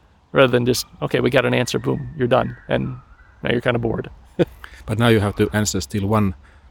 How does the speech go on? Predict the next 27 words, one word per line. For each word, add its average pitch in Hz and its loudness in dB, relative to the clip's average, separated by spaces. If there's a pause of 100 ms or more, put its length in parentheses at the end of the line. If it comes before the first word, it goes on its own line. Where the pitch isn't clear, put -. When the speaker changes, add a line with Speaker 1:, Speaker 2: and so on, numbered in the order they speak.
(240)
Speaker 2:
last 104 2
final 101 0
question, - 0
Speaker 1:
<laughs> 95 -6
Speaker 2:
which - -2 (160)
<laughs> 113 6
we 104 0
ask 104 2
of - -6
our, 101 0 (360)
from 98 -8
our, 98 2 (140)
all 117 4
our 90 0
guests. - -2
So, 90 -6
um, 85 -4 (420)
what 120 0
does - -4 (300)
creativity 101 0
mean 87 -4
to 85 -8
you? 85 -6 (320)
Speaker 1:
Hmm. 117 -6 (2000)
Well, 190 -2
creativity 175 2
is, 131 0